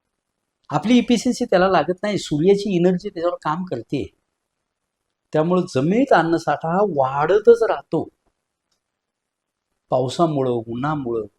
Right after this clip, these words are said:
मेहनतीमुळं, तण आपण गाडल्यामुळं,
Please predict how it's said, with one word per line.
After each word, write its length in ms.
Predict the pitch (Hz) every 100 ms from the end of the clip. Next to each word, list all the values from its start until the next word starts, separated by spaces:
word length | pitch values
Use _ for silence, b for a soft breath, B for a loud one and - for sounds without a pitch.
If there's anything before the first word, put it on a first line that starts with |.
| -
मेहनतीमुळं, 720 | 117 123 147 - 185 147 127 110 _ _ _ _
तण 160 | 175 175 214 214 - _ -
आपण 320 | - 175 175
गाडल्यामुळं, 640 | 156 143 135 143 135 127